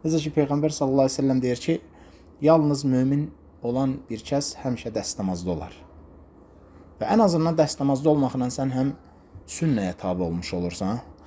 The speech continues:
həm hər dəfə dəstəmaz alanda sənin günahların bağışlanır, həm dəstəmaz alandan sonra iki rükət namaz qılanda yenə sənin günahların bağışlanır, həm dəstəmaz alıb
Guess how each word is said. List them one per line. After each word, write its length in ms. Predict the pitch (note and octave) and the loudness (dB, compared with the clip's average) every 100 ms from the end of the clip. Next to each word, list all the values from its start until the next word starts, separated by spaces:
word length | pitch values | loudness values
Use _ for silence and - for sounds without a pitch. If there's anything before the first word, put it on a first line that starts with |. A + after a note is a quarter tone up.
| - - - | -20 -8 0
həm 200 | G3+ F3+ | 2 4
hər 220 | F#3 F#3 | 2 2
dəfə 200 | D3 C#3 | 2 0
dəstəmaz 500 | B2+ B2 - B2+ C#3 B2+ | -2 -4 -6 -2 0 0
alanda 240 | A2+ A2 A#2+ | -2 -2 -4
sənin 240 | A2+ A#2 | -4 -4
günahların 520 | A2 G2+ G2+ F#2+ G2+ | -4 -4 -2 -2 -2
bağışlanır, 600 | F2 D#2+ - F#2 E2+ F#2+ - - - - | -4 -6 -10 -8 -6 -8 -14 -20 -20 -4
həm 160 | F3 G3 - | -2 0 0
dəstəmaz 480 | D3 - D3 D#3+ | 0 0 0 2
alandan 320 | D3 C3 B2+ C3+ | 2 2 2 -2
sonra 260 | C3 G#2+ | -4 -6
iki 200 | G2 - | -6 -4
rükət 280 | B2+ - A#2+ A2 | -4 -4 -6 -2
namaz 240 | A2 A2+ | -2 -2
qılanda 260 | G#2+ G#2 G#2+ | -4 -2 0
yenə 160 | F3+ D3 | 0 0
sənin 240 | B2 A#2 A2 | 0 -2 0
günahların 460 | G#2 G2+ G2 G#2+ F#2+ | -2 -2 -2 -2 -4
bağışlanır, 560 | F#2+ F#2 F2 E2 F#2 - - - - | -6 -8 -8 -6 -8 -12 -20 -20 -4
həm 180 | F#3+ G3+ F3 | 2 2 2
dəstəmaz 480 | C#3+ - D3 D3+ C#3 | 0 0 0 2 2
alıb 300 | A#2+ G#2 | 2 0